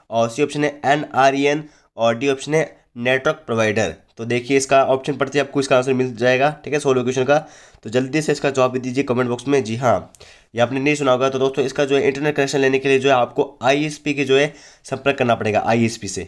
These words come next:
ठीक है, तो दोस्तों ये आईएसपी क्या होता है जल्दी से कमेंट बॉक्स में बताइए, देखते हैं कौन जो इसका सही जवाब दे पाता है। ठीक है, वैसे इसका आंसर आपको लास्ट में देंगे। तो देखिए सत्रह नंबर क्वेश्चन, इंटरनेट का उपयोग किस क्षेत्र में किया जाता है? तो ऑप्शन आपका कार ड्राइविंग,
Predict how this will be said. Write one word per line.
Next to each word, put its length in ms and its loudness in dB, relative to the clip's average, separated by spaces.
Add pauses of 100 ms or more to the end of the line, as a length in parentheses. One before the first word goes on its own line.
(140)
ठीक 120 -4
है, 60 0
तो 80 -2
दोस्तों 240 -2
ये 80 0
आईएसपी 340 0
क्या 120 0
होता 100 0
है 60 -2
जल्दी 180 -2
से 120 -4
कमेंट 180 -2
बॉक्स 160 2
में 100 -2
बताइए, 220 0
देखते 240 -4
हैं 100 -2
कौन 220 2
जो 80 -2
इसका 160 -4
सही 100 -6
जवाब 180 0
दे 100 0
पाता 260 -4
है। 160 -8 (260)
ठीक 100 -2
है, 60 2
वैसे 140 0
इसका 200 0 (200)
आंसर 220 0
आपको 160 0
लास्ट 180 0
में 100 0
देंगे। 220 2 (500)
तो 80 -4
देखिए 180 0
सत्रह 260 -2
नंबर 160 0
क्वेश्चन, 260 -2 (100)
इंटरनेट 300 0
का 140 4
उपयोग 300 -2
किस 100 -2
क्षेत्र 260 -4
में 100 -2
किया 120 2
जाता 220 0
है? 100 4 (440)
तो 40 -8
ऑप्शन 220 -2
आपका 200 -2
कार 220 4
ड्राइविंग, 420 0